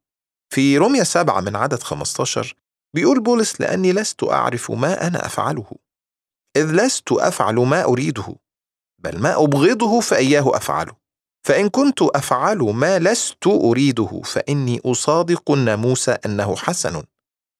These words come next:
فالآن لست بعد أفعل ذلك أنا، بل الخطية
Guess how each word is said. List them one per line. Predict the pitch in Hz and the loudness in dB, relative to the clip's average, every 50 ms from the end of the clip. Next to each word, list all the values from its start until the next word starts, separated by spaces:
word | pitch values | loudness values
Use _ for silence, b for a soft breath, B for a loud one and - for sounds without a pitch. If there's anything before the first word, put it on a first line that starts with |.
| _ _ _ _ _ _ _ _ _ - | _ _ _ _ _ _ _ _ _ -6
فالآن | - 104 98 92 - 120 123 117 110 101 104 _ b b b b b b b b - | -4 -4 -2 -2 -2 -4 -4 -4 -6 -10 -12 _ b b b b b b b b -4
لست | 117 120 143 196 220 - - - - | 0 2 2 2 0 -2 -6 -2 0
بعد | 190 - - 123 131 131 139 143 151 156 | 0 0 2 2 0 0 2 0 0 2
أفعل | 180 175 - - - 143 - 135 131 131 131 127 120 | 0 0 2 0 -2 -2 -4 -4 -2 0 0 2 0
ذلك | 110 113 113 123 135 131 127 - - 123 | 2 0 0 0 0 -2 -4 -4 -4 -4
أنا، | 110 - - 151 160 127 90 90 - _ _ _ _ _ _ _ _ _ | -4 -2 -2 -2 -2 -2 -6 -6 -10 _ _ _ _ _ _ _ _ _
بل | - 92 95 120 147 165 | -10 -2 0 0 2 2
الخطية | 170 156 - - - 107 - - 127 131 147 151 139 | 0 -2 -2 -4 -6 -6 -4 -4 -4 -2 0 -2 -2